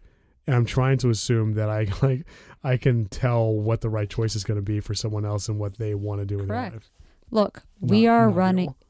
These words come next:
Speaker 1: real.
Speaker 2: it, it, science has shown our hardware, meaning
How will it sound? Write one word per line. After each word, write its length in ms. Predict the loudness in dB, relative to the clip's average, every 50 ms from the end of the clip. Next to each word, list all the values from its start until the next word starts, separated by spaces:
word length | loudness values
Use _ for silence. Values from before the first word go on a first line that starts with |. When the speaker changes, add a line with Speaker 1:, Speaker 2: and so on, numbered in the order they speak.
| _ _ -6
Speaker 1:
real. 120 | -4 -4 -4
Speaker 2:
it, 80 | -6 _
it, 240 | -12 -12 -12 -12 -14
science 500 | -10 -4 -2 0 2 2 2 2 0 0
has 140 | -2 -2 -2
shown 500 | -2 -4 -4 -4 -4 -4 -4 -4 -6 -8 _ _ _ _ _ _ _ _ _ _ _ _ _ _ _ _ _ 0
our 140 | 2 2 2
hardware, 600 | 2 2 2 2 2 0 -2 -4 -4 -4 -6 -6 -4
meaning 460 | -2 -2 0 0 0 0 -2 -4 -6